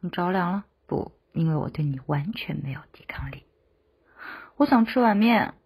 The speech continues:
什么面？你的心里面。我这么完美的人，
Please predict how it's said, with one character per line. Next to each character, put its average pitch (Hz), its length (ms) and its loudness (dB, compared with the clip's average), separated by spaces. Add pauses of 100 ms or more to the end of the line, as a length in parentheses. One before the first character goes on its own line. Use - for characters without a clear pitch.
(580)
什 - 180 -2
么 165 60 0
面？ 196 240 0 (560)
你 - 160 -4
的 - 280 -10
心 - 320 -8 (140)
里 - 160 -4
面。 - 160 -12 (1600)
我 214 260 8
这 330 160 0
么 349 100 6
完 175 200 6
美 160 140 2
的 101 100 -6
人， 87 280 -6